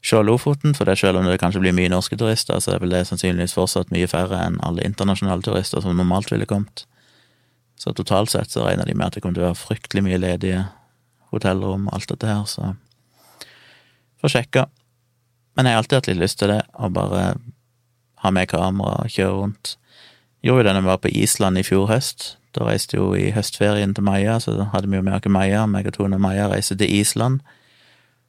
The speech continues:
og var der i fire-fem dager. Og gjorde jo den samme greia, kom der. Da hadde jeg få-, leid en bil på forhånd på flyplassen, så vi bare plukket opp en bil på flyplassen og kjørte inn til Reykjavik.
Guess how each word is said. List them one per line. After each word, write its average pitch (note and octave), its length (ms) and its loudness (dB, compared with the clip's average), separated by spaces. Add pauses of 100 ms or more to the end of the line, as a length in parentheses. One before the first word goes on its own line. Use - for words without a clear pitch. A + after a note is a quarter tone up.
(180)
og G#2+ 140 2
var G2+ 100 2
der G#2 240 2
i G#2+ 140 2 (1160)
fire-fem G#2 680 0
dager. A2 440 0 (1800)
Og C#3 80 6
gjorde G#2+ 200 6
jo G2+ 80 4
den G2 100 2
samme F#2 260 2
greia, F#2+ 360 2
kom G2 300 0
der. G2+ 260 2 (540)
Da A#2 320 -2
hadde G2 100 0
jeg - 80 -6
få-, - 160 -10 (240)
leid F#2 240 2
en F2+ 140 2
bil F#2+ 180 2
på F#2+ 140 -6
forhånd G2 420 0
på F2+ 80 -4
flyplassen, G#2 640 0
så - 80 -6
vi G2+ 120 -2
bare - 140 -2
plukket G2 280 -2
opp - 100 -4
en F#2+ 80 -2
bil G2 180 0
på E2+ 140 -8
flyplassen G#2+ 640 0
og G2 120 -4
kjørte - 300 -2
inn F#2 140 -4
til F2+ 120 -2
Reykjavik. G2+ 680 -2